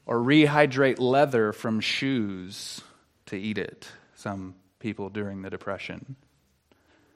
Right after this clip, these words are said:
That's real hunger. Believe it or not, you are very hungry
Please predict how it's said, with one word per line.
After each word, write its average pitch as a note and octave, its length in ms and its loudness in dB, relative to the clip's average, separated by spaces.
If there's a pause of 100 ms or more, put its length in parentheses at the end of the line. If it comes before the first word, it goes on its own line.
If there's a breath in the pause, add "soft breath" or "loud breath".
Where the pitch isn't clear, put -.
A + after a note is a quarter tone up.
(800)
That's D3 320 6
real C3 280 4
hunger. G#2+ 540 -6 (3000 soft breath)
Believe F3+ 220 10
it G#3 60 12
or G#3 60 12
not, D3+ 320 10
you F3 240 4
are D#3 300 6 (120)
very B2 680 8
hungry G#2+ 840 -2